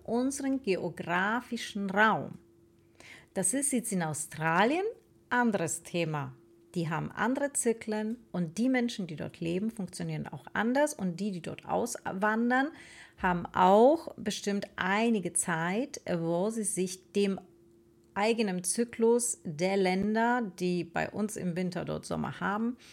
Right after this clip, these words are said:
müssen sich auch dem Feld erstmal anpassen. So, also, äh, das ist der Raum und Zeit, der am wenigsten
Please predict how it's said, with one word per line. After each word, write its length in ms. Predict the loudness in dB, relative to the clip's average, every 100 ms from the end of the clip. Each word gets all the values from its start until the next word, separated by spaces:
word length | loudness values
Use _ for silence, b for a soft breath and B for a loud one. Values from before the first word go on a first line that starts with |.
| B B B B B _
müssen 300 | -8 -4 -4
sich 260 | -4 -4
auch 220 | -4 -4 0
dem 260 | 0 0
Feld 480 | -2 -2 0 0 -2
erstmal 380 | -6 -6 -8 -8
anpassen. 540 | -10 -10 -12 -12 -12 -20 -20 -20 -20 -20 -20 -20 -20 -20 -20 -20 -20 -20 -20 -20 -20 -20 -20 _ _ _ _ _ _ _ _ -20 -8
So, 140 | -4
also, 360 | 0 0 0 0 B B B B _ _ _
äh, 360 | -10 -8 -8 -10
das 220 | -8 -6 -6
ist 240 | -6 -2
der 360 | 0 2 2 2
Raum 560 | 2 2 4 4 4 2 -2 -10 -20 _ -8
und 160 | -6
Zeit, 720 | -4 0 4 6 6 4 0 0
der 200 | 2 2
am 180 | 2
wenigsten 1200 | 4 4 4 0 -2 -4 -4 -2 -2 0 -2 -2